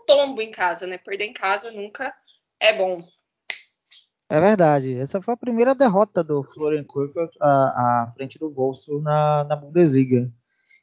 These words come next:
Speaker 2: E eu não sei qual é a expressão que a gente utiliza em alemão pra C P F na nota. Porque são treze jogos sem perder para o, o Borussia Dortmund, tá treze partidas sem perder para o Wolfsburg.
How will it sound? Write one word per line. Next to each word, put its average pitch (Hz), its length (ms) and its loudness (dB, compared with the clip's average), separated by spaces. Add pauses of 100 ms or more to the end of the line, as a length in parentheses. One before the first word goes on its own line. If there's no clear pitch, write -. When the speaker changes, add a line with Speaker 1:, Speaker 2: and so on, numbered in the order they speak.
Speaker 2:
E 127 840 4 (100)
eu 143 80 4
não 165 140 4
sei 180 280 6
qual 175 220 2
é 165 60 10
a 170 40 6
expressão 160 600 0
que 170 100 -4
a - 20 0
gente 160 240 -4
utiliza 156 400 0
em 160 40 8
alemão 156 340 2
pra 160 180 0
C 226 320 2
P 240 140 0
F 196 320 4
na 220 100 -2
nota. 147 460 -6 (640)
Porque 135 1200 2
são 170 280 -2
treze 269 580 6
jogos 160 960 0 (580)
sem - 320 -6
perder 208 440 2
para 175 180 0
o, 139 320 -8
o 131 60 -6
Borussia 139 280 -2
Dortmund, 160 320 -2
tá 180 120 0 (180)
treze 254 320 4
partidas 202 440 -2
sem 226 140 -4
perder 214 360 0
para 214 120 -4
o 147 40 0
Wolfsburg. 123 500 -14